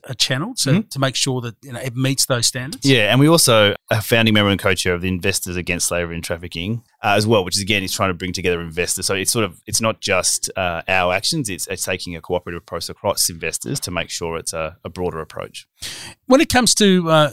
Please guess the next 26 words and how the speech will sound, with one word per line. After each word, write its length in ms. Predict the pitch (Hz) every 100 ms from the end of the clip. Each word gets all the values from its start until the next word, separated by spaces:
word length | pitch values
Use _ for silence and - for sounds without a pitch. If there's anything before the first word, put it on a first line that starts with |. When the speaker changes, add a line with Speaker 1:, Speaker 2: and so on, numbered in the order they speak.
| -
Speaker 1:
supporting 560 | - - - 165 151
the 60 | 139
Australian 360 | 120 147 147
economy, 380 | 151 - 208 302 170
there 120 | 160
was 120 | 147
a 60 | 135
debate 320 | 143 160 139
around 540 | 127 127 127 123 117
during 220 | - 135 120
the 80 |
election 300 | 117 123 -
campaign 420 | 113 123 110 120 120
about 260 | 113 117
a, 320 | 117 82 113
an 80 | 110
Australian 340 | 117 - 123 117
procurement 480 | - - 135 139
policy 320 | - 135 127 123
that 140 | 117
government 380 | 120 123 156 147
should 180 | - 147
have, 160 | 139
Speaker 2:
Mm. 40 | 123
Speaker 1:
so 180 | 147 135
that 140 | 135